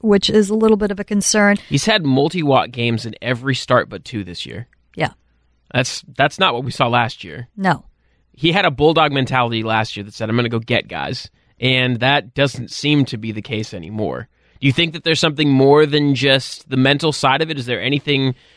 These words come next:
Speaker 2: physical stuff-wise that you hear or see that may indicate he doesn't have as much trust in his stuff that he once did?
Speaker 1: Well, he hasn't really, his slider has been so in and out and more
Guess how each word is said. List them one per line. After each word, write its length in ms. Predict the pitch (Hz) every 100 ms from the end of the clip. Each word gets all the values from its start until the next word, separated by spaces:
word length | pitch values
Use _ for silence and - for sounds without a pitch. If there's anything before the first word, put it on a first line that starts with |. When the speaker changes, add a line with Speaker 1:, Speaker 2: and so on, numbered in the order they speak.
| _
Speaker 2:
physical 400 | 151 143 151 143
stuff-wise 640 | - 131 139 - 147 147
that 100 | 131
you 140 | 110 139
hear 320 | 135 135 123
or 40 | 113
see 380 | - 131 139 135
that 220 | 92 -
may 360 | 117 120 127 120
indicate 540 | 131 127 - 127 123 _ _ _
he 140 | 131
doesn't 240 | 131 127 123
have 220 | 120 123
as 100 | 123
much 220 | 123 -
trust 320 | - 131 -
in 80 | 131
his 100 | 120
stuff 320 | - 123 135
that 140 | 143 143
he 60 |
once 260 | 147 151 -
did? 240 | 156 165
Speaker 1:
Well, 140 | 240 254
he 100 | 254
hasn't 220 | 320 320
really, 220 | 233 240 190
his 260 | 220 220 -
slider 400 | 226 220 220 185
has 100 | 170
been 160 | 175
so 320 | 165 190 190
in 160 | 185 190
and 140 | 180
out 200 | 160 185
and 80 | 185
more 240 | 165 185